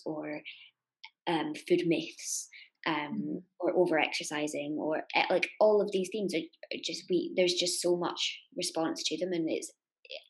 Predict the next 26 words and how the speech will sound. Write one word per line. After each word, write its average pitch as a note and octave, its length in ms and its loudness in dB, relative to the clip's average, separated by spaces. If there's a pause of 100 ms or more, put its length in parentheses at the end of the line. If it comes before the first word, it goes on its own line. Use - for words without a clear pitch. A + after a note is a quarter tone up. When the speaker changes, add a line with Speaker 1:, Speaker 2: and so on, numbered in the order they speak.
Speaker 1:
and, E3 160 0
um, D#3 360 -2 (1400)
kind E3+ 240 2
of D#3+ 100 0 (1200)
healthy F3+ 500 4
and D#3+ 200 0
correct - 580 -2
information E3+ 960 -2 (1000)
is F3 340 2
so E3+ 140 6
needed D#3+ 540 0 (240)
because G3 220 0 (540)
people, F#3 540 0 (120)
people C4+ 260 8
are F#3 240 6 (180)
responding C4 460 6
to G3 100 2
it. - 80 -2
People G#3+ 260 0
don't - 320 4
want G3+ 180 2 (120)
to - 100 -20
be E3 140 2
governed B2 480 -2
by D#3+ 120 4
this D#3 220 -4